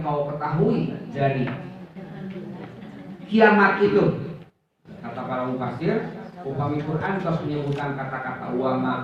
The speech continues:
adraka, itu berarti pertanyaan yang akan dijawab bukan oleh nalar, sanes ke otak, mual kawaler. Ya, sok, kenal deh, ada surat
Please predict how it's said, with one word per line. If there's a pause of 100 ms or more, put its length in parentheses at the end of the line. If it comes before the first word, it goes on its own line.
(200)
adraka, (560)
itu
berarti (160)
pertanyaan (120)
yang
akan
dijawab (160)
bukan
oleh
nalar,
sanes
ke
otak, (320)
mual
kawaler. (1400)
Ya,
sok,
kenal
deh,
ada
surat